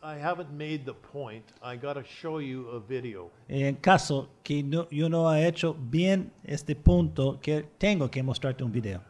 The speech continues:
Speaker 1: This video I label Rick Warren and Catholicism.
Speaker 2: Este video se llama Rick Warren y catolicismo.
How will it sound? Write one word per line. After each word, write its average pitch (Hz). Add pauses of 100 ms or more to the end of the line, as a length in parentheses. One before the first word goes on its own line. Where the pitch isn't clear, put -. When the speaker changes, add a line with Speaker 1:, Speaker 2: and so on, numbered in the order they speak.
(200)
Speaker 1:
This 131
video 160 (180)
I 139
label 139 (120)
Rick 151
Warren 127
and 101
Catholicism. 110 (200)
Speaker 2:
Este 160
video 156
se 151
llama 151
Rick 156
Warren 170
y 170
catolicismo. 135